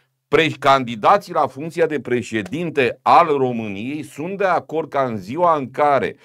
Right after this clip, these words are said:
dezbaterea să fie despre președinție în București și în țară, pentru că toate posturile naționale o să fie invadate de acest băiat,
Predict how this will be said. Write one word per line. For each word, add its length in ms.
dezbaterea 880
să 140
fie 260
despre 360
președinție 680
în 140
București 640
și 260
în 200
țară, 380
pentru 240
că 100
toate 320
posturile 500
naționale 480
o 60
să 160
fie 180
invadate 580
de 100
acest 420
băiat, 440